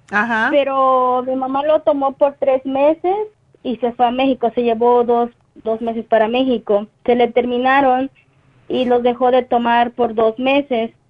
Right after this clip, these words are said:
Speaker 2: porque iba a venir en diciembre, pero se le alcanzó a quitar todos sus malestares hasta el temblor, pero como los dejó de tomar,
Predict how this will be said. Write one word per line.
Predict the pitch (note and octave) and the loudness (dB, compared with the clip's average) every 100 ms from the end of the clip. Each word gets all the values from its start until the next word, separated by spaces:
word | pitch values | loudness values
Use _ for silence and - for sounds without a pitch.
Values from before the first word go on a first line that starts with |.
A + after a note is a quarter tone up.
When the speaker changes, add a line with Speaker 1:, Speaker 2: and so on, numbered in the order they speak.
| _ _ _ _ _ _ _ _ | _ _ _ _ _ _ _ _
Speaker 2:
porque | A#3+ A#3 | -2 0
iba | A#3+ A#3+ | 2 2
a | |
venir | A3+ A#3 A#3 | 2 -2 -4
en | A3+ | -4
diciembre, | G#3+ G#3+ C4+ C4 G#3 G3 - _ _ _ | -6 -4 -2 -2 -4 -8 -14 _ _ _
pero | B3+ B3 B3 A#3+ A#3+ A#3 - _ _ A#3+ | 0 2 2 2 2 0 -4 _ _ -6
se | B3+ | 0
le | B3+ | 2
alcanzó | B3 B3+ A#3+ C4+ | 2 0 0 -2
a | |
quitar | - D4+ C#4+ C#4 | -4 -2 -2 -2
todos | - C4+ C4+ | 0 0 0
sus | C4+ | -4
malestares | B3+ G#3+ G#3+ G#3+ A#3+ B3 B3+ | -4 -4 -4 0 2 2 -2
hasta | A#3 A3 | -4 -4
el | G#3 | -4
temblor, | A3+ A3 B3 C#4 G#4+ _ _ _ _ _ | -4 -4 0 0 -2 _ _ _ _ _
pero | - B3 B3 B3 A#3+ A#3+ A#3 A3+ - _ - | 0 2 2 2 2 2 0 -2 -4 _ -20
como | - B3 A#3+ | -8 -4 -2
los | A#3+ A#3+ | -2 0
dejó | B3 B3 | -2 0
de | C#4 D4 | 0 0
tomar, | D#4 C#4+ C4 C4+ | -2 0 0 -2